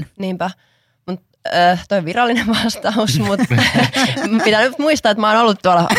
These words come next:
Speaker 1: piinapenkissä haastateltavana. Ja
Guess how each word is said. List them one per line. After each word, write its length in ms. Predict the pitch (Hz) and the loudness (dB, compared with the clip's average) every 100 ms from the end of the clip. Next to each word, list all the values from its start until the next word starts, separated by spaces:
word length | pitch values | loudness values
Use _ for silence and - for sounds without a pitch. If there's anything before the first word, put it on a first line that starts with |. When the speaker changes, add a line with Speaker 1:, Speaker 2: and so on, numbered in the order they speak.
| 233 | 2
Speaker 1:
piinapenkissä 680 | 190 185 180 143 - 123 196 | 2 2 2 2 2 2 2
haastateltavana. 1300 | 214 180 202 202 311 269 247 - 190 185 190 202 220 - - - _ - | 4 2 2 0 2 2 2 0 0 2 2 2 0 -8 -14 -20 _ -2
Ja 240 | 190 185 | 2 2